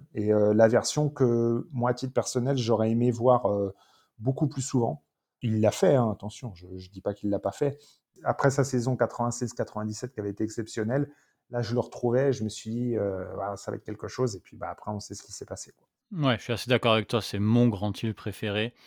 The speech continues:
Speaker 2: Euh, enfin, cette période de Grant Hill là, c'est celle que je préfère aussi.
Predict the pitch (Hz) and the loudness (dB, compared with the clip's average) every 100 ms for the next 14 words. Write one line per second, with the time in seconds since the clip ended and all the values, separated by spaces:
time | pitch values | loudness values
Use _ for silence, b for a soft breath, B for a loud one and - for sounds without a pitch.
0 | B 117 113 - 87 - 101 117 110 107 | B -18 -12 -6 -4 -4 4 6 6 6
1 | 113 110 110 - 110 107 107 - 98 98 | 2 2 0 0 2 4 2 0 -10 -8
2 | 98 - 98 101 95 92 - 113 | -10 -12 -10 -8 -8 -6 -2 -2